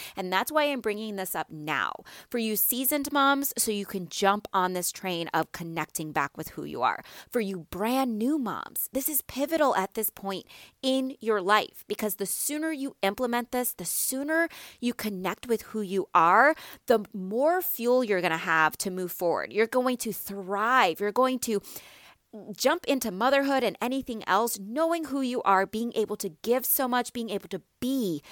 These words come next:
more of who you desire to be. Now, for me,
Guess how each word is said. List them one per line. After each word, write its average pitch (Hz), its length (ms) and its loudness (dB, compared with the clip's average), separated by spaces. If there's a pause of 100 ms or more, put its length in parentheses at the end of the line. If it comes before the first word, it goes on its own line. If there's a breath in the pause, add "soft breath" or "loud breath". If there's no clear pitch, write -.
(240 loud breath)
more 240 320 4
of 185 140 2
who 214 120 -6
you 160 200 -8
desire 143 380 -4
to - 140 -12
be. - 340 0 (1000)
Now, 185 160 2
for 180 180 -2
me, 208 460 2